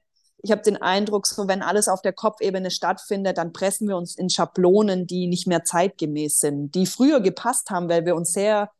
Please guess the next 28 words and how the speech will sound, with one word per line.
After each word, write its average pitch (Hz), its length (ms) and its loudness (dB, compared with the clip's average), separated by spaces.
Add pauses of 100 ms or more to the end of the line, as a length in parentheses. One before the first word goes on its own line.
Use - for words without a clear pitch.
(140)
systematisch 185 1200 -2 (120)
nach 185 280 -6
einer, 185 280 2
nach 180 140 -6
einem 175 160 -4
Schema 175 400 6
F 196 400 2 (420)
entlanghangeln 190 800 2
konnten. 175 580 -4
Wir 165 100 0
waren 170 360 -2
in 175 120 -12
einem 175 100 -10
Produktionszeitalter, 175 1300 4
wo 175 80 -2
es - 120 -6
halt 160 180 -2
eine 175 360 0
richtige 185 400 0
Richtung 170 360 -2
gab, 175 580 2
äh, 165 240 0
und 185 180 -2
so 170 160 -4
weiter 165 260 -2
und 165 120 -10
so - 120 -6
fort. 175 400 0